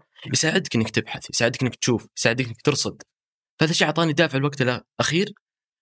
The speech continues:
إني أقدر أقارن، أقدر أشوف فرق أفكار المدرب هذه وأفكار المدرب هذا. فهذا الشيء ساعدني بشكل كبير،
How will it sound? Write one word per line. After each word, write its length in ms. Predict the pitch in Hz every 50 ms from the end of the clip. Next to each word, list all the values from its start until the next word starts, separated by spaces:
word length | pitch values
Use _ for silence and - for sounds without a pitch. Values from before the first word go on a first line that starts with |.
| _ -
إني 80 | 165 -
أقدر 340 | - 226 170 139 127 90
أقارن، 420 | 98 - - 110 101 98 95 90 - _ -
أقدر 200 | 123 117 104 107
أشوف 240 | 104 - 123 110 -
فرق 140 | 117 104 98 - -
أفكار 260 | 107 - - 117 107
المدرب 420 | 104 104 101 110 107 104 98 - 113
هذه 140 | 110 98 101
وأفكار 260 | 95 - - 110 95
المدرب 300 | 101 95 110 98 98 104
هذا. 280 | 107 101 101 98 92 _ _ _ _ _ _ _ _ _ _ _ _ _ -
فهذا 220 | - 139 175 180 165
الشيء 200 | 147 - 180 165
ساعدني 380 | - 143 131 131 151 135 131
بشكل 280 | 120 - - 135 139 113
كبير، 380 | - - 110 95 92 - -